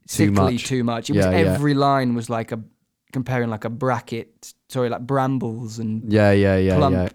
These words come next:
Speaker 1: But we'll get onto that. This one, they talk about, uh, politics, and it's
Speaker 2: Yeah.
Speaker 1: really resonant, uh, with what's going on today. Literally, like, last year, isn't it? It's
Speaker 2: Yeah,
Speaker 1: quite
Speaker 2: yeah.
Speaker 1: scary how s-, how, uh, how, uh,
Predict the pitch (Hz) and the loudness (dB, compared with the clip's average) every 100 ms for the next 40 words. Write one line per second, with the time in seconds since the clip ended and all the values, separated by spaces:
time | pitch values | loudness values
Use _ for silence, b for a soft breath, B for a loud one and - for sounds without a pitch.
0 | - 151 160 170 143 127 123 120 117 _ | -4 -2 0 0 0 -2 -4 -4 -8 _
1 | _ _ _ _ _ 180 190 175 160 147 | _ _ _ _ _ -4 -2 0 0 0
2 | 160 147 135 123 123 117 - _ _ _ | 0 -2 -2 -2 0 -2 -6 _ _ _
3 | _ - 113 - 180 151 - 57 - - | _ -12 -12 -4 0 0 -2 -10 -16 -20
4 | - - 123 - 139 185 156 131 131 120 | -20 -8 -4 -4 0 0 2 0 0 -2
5 | 120 120 120 _ - 120 113 113 110 117 | -2 -2 -6 _ -12 -8 -6 -8 -10 -10
6 | 123 - 117 113 104 113 123 127 139 147 | -10 -8 -8 -10 -12 -8 -6 -6 -6 -6
7 | 147 120 117 110 104 117 107 - 110 110 | -6 -6 -6 -4 -4 -4 -4 -8 -12 -10
8 | 107 _ _ 139 117 113 85 _ - 104 | -12 _ _ -12 -8 -8 -10 _ 0 4
9 | 98 95 92 - - 139 135 123 107 113 | 6 6 4 0 -4 -2 0 -2 -6 -10
10 | - - - - 107 113 113 107 98 _ | -14 -18 -20 -16 -12 -12 -12 -14 -16 _
11 | _ _ _ _ _ _ _ _ - 117 | _ _ _ _ _ _ _ _ -10 -8
12 | 110 110 110 | -6 -6 -8